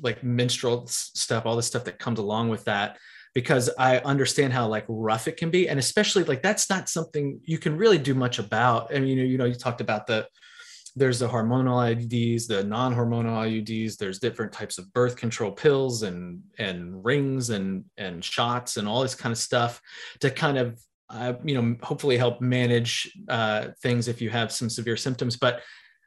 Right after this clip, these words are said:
still it's, it's, it's unavoidable. And so I realize a lot of the stuff I bring to a relationship that's annoying is, like,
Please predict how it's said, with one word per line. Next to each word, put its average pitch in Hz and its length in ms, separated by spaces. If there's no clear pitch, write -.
still 185 420
it's, 143 260
it's, 151 240
it's 151 160
unavoidable. 123 920
And 131 140
so 135 480
I 262 140
realize 156 240
a 131 60
lot 156 180
of 135 40
the 123 60
stuff 123 260
I 143 140
bring 127 220
to 135 80
a - 20
relationship 120 480
that's 110 220
annoying 135 460
is, 123 200
like, 120 240